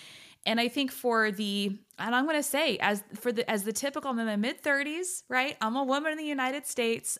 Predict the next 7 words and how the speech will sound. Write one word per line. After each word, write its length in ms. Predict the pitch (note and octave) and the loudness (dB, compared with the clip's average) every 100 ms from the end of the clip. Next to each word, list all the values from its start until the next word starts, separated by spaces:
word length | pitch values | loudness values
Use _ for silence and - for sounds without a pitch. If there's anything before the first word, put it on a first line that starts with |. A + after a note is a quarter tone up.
| - | 0
I've 420 | G3+ A#3+ A#3 F3+ | 2 2 0 -2
been 220 | B3+ D#4 | 0 4
on 240 | D4 B3 A3 | 4 6 4
my 240 | G#3+ A#3 | 4 2
fair 300 | B3+ B3 A#3 | 0 -2 -2
share 460 | A#3 A#3+ A3+ E3+ - | 0 0 2 0 0
of 360 | - F#3 F#3 | 0 0 0